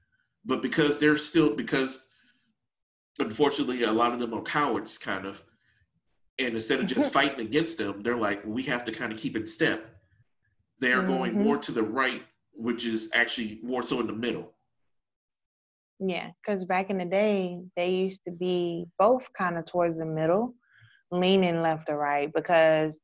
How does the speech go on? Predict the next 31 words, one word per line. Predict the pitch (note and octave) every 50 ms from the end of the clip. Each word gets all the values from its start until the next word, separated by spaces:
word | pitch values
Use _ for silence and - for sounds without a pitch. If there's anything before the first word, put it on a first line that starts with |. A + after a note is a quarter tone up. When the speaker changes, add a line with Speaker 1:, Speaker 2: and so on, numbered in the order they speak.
| _ _
Speaker 2:
the | E3+ E3
goal | D#3+ E3 D#3+ D#3+ D#3+ D#3 D#3+
was | D#3+ D#3 - _ -
to | D#3
get | D3+ D#3+ D#3 D3+ C#3+ - - _ _ -
anybody | F#3+ F#3 F3+ F3+ E3+ E3 E3 D#3+ D#3+ - - D#3+ D#3 D#3 D#3 D#3
on | D#3 D#3+ D#3+ -
either | E3+ E3+ E3 D#3 D3+
side | D3+ - D#3 D3 D3 D3+ - -
to | D#3+
vote | D#3 D#3 D#3+ E3+ F#3 F#3 - -
for | E3
you. | D3 - - - - - - _ _ _ _ - - -
Speaker 1:
Right. | G#3+ G#3 F3+ E3 - -
Speaker 2:
But | - E3+ E3
now | E3+ E3+ F3 F3+ F3+
people | F3 - G3+ F#3+ F#3+ F3+ E3+ E3
have | E3 E3 D#3+ D#3+ D#3+
gone | E3 E3+ E3 D#3+ D#3 D#3 D#3 D#3 D#3+
so | - - E3+ E3+ E3 -
far | D#3+ D#3+ D#3+ D#3 -
to | - D#3
the | D#3 D#3
extreme | D3 D3 - - - - E3 E3+ E3 D#3+ D#3 D#3 D#3 D3+ D#3 D#3+ D#3+ D#3 - _
left | - D#3+ D#3+ D#3 D#3 - -
or | D3+
right, | D3+ F3 G3 G3 F#3+ F3+ E3+ E3+ - - - - - - - - - _ _ -
to | F3+
where | E3+ F3 E3+ E3 D#3+ D#3+ E3 E3
it's | D#3+ E3+ D#3+ - -
just | E3 D#3